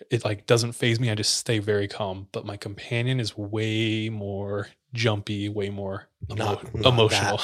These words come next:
Speaker 2: that.
Speaker 1: <laughs> Not that.
Speaker 2: <laughs>
Speaker 1: Not calm. So anyway, she's like, "What do you think?" And the companion's like, "I don't know, sister. It's getting late. Like, it's probably, like, fifteen minutes until we gotta be home."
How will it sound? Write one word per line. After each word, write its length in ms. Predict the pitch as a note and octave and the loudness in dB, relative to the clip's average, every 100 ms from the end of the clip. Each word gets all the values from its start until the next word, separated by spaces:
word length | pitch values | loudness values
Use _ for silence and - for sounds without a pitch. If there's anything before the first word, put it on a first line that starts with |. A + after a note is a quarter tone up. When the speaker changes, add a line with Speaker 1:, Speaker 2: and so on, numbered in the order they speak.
| - | 0
Speaker 2:
that. 160 | C#3 C3+ | 2 6
Speaker 1:
<laughs> 0 | |
Not 260 | A#2 D#3 | 6 8
that. 640 | B2 E3+ - E3+ C#3+ - - - | 8 8 10 8 8 -2 -8 -20
Speaker 2:
<laughs> 100 | - | -8
Speaker 1:
Not 380 | A2 G#2+ - | -4 -4 -4
calm. 380 | - A#2 G2+ G2+ - _ _ _ - - - - _ _ _ _ _ _ _ _ _ | -6 -4 -4 -8 -18 _ _ _ -20 -20 -20 -20 _ _ _ _ _ _ _ _ _
So 180 | - D3 | 0 6
anyway, 320 | C#3 G#2+ F#2+ - _ _ _ | 6 6 0 -6 _ _ _
she's 260 | - D3 | -2 0
like, 200 | A2 G2+ | 0 -2
"What 100 | B2+ | 0
do 60 | B2+ | 0
you 80 | A#2+ | 0
think?" 400 | - A2 G2 _ - | -2 -6 -6 _ -10
And 140 | A2 | -8
the 60 | G#2 | -8
companion's 360 | - B2+ G#2+ | -6 -4 -4
like, 140 | G#2 - | -6 -4
"I 80 | C3 | 0
don't 140 | A#2+ G#2+ | 0 0
know, 140 | G2+ | 0
sister. 400 | - A2 - G#2 | -2 -2 -4 -4
It's 180 | A#2+ - | -2 -2
getting 240 | B2+ G#2+ | 0 0
late. 180 | G#2 G#2 | -4 -4
Like, 200 | G2 G2 - - _ - | -6 -6 -12 -18 _ -4
it's 140 | B2 | -2
probably, 260 | - B2+ B2+ | 2 2 2
like, 140 | G2 | 0
fifteen 400 | - A#2+ - A#2+ | 0 -2 0 0
minutes 240 | A2 G2+ | 0 0
until 240 | A#2 G#2+ G#2+ | -2 0 0
we 100 | G#2+ | 2
gotta 200 | A2+ G2 | 0 0
be 120 | G2+ | -4
home." 320 | G2 G2 F#2 | -4 -6 -6